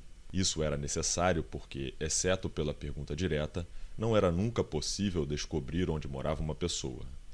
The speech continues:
Não havia guias nem indicadores de espécie alguma. "Se queres me ver, podes me encontrar aqui."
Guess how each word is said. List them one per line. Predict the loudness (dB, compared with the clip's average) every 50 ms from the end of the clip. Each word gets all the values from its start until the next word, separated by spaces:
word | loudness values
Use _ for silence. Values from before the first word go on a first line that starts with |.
| -6
Não | -2 0 2 2 2
havia | 2 2 2 0 0
guias | 0 0 0 2 4 4 6 4 4 2 -2 -2
nem | 0 2 2 2
indicadores | 2 0 0 -2 -2 -2 -2 -2 0 0 0 2 0 -2 -2
de | -4 -4
espécie | -4 -4 -4 -2 -2 0 2 0
alguma. | 0 0 -2 -6 -6 -6 -8 -8 -10 -10 -10 -8
"Se | -6 -4 -2 0
queres | 0 0 4 4 4 4 4 4
me | 4 2
ver, | 4 4 4 4 6 4 2 -2 -2 -2
podes | 0 0 0 0 -2 -4
me | -4 -4
encontrar | -4 -4 -4 2 4 4 4
aqui." | 4 4 2 -4